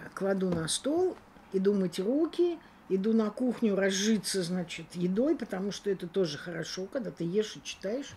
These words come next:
Прихожу в комнату, а книжки нет. Моя прабабушка ее уже утащила, и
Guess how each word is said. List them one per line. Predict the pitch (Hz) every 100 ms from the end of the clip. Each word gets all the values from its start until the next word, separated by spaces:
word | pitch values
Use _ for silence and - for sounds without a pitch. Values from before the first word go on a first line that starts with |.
| - - - - - - - - - -
Прихожу | 208 208 226 220
в | 190
комнату, | - 262 330 311 - 285 262 - - - -
а |
книжки | - 214 - -
нет. | 185 165 - - - - - - - - - - - - - - - - - - - - - -
Моя | 196 208 165 - -
прабабушка | - 139 151 233 269 - - - - - - - - - -
ее | 180 208 202
уже | 208 190 220
утащила, | 175 151 - 160 - - 320 339 - - - _ - - - - - - - - - -
и | 226